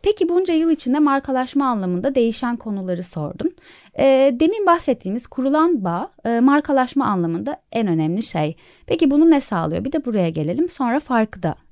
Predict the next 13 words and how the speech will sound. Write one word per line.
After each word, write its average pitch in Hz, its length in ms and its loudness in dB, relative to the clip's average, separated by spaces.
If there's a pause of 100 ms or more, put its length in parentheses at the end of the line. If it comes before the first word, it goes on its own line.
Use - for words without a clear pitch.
e, 165 180 -4
belirteceğim. 160 560 -6 (400)
Markanızın 240 640 0
dünyada 254 640 2
onca 285 440 4
sizin 277 360 4
gibi 180 160 -2
marka 185 420 -6
varken, 170 440 -10 (240)
sizinle 262 360 2
çok 208 260 -4
da 196 140 -4
be-, 220 180 -4